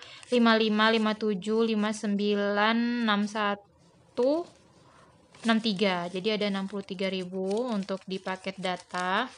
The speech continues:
Lanjut untuk di bensin. Nah, bensin kali ini aku anggarkan dua puluh lima ribu.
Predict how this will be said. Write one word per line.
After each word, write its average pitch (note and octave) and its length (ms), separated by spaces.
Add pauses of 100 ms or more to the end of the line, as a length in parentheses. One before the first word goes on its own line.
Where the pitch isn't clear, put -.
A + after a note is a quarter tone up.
(1600)
Lanjut A#3 400
untuk A3+ 400
di G#3+ 160
bensin. - 1400
Nah, G#3 80
bensin G3+ 480
kali G3 320
ini G3 160
aku G3 240
anggarkan F#3+ 480
dua F#3 160
puluh F#3 240
lima F#3 160
ribu. F3+ 480